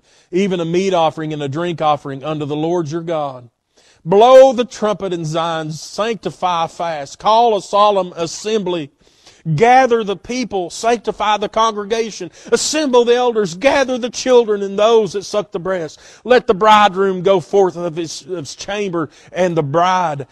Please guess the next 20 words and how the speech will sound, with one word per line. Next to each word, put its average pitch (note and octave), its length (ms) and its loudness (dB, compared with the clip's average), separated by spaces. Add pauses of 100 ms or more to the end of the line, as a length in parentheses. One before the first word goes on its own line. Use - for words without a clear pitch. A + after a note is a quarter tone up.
(120)
out F3+ 180 0
of E3 60 -2
her E3+ 100 -2
closet. F3 500 2
Listen F#3 300 0
to F#3 60 -2
verse F3+ 200 -2
seventeen. F3 640 -4 (320)
"Let F#3 320 6
the F3+ 80 -2
priest, - 840 -2 (360)
the D3+ 120 2
ministers F3 640 -2
of E3+ 200 -2
the F3 80 -2
Lord, D3+ 400 -4 (440)
weep E4 480 6 (240)
between A#3 460 2
the A#3 80 2
porch A#3 640 2